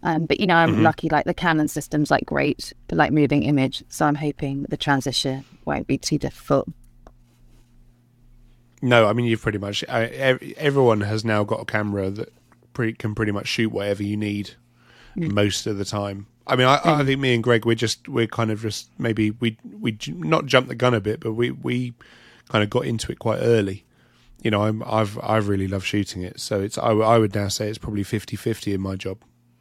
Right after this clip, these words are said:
Speaker 1: That's amazing. And presumably clients are increasingly calling on you to do both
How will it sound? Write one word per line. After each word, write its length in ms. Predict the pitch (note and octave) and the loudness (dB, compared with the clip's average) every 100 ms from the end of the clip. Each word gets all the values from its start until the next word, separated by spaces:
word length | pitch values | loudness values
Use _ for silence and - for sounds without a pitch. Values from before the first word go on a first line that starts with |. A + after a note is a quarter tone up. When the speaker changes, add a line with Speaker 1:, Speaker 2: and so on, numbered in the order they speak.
| _ _ - | _ _ -8
Speaker 1:
That's 160 | - G#3+ | -4 0
amazing. 600 | G#3 G3 F3 D3+ D3 - - - | 0 0 0 -2 -2 -6 -8 0
And 140 | A3+ | 2
presumably 400 | A#3+ A3 A3+ F#3 | 4 4 4 4
clients 400 | - F#3 D3+ - | 4 2 0 -2
are 80 | F3+ | -2
increasingly 880 | E3+ - F3 - E3+ D#3+ D#3 C#3+ - _ - - | -2 0 0 0 0 2 4 2 0 _ -18 -10
calling 380 | - F3+ D#3 D#3 | 0 4 4 4
on 120 | D3+ | 4
you 100 | C#3+ | 2
to 100 | D3 | 0
do 180 | C#3+ D3 | 2 2
both 340 | D3 B2+ B2 | 4 2 0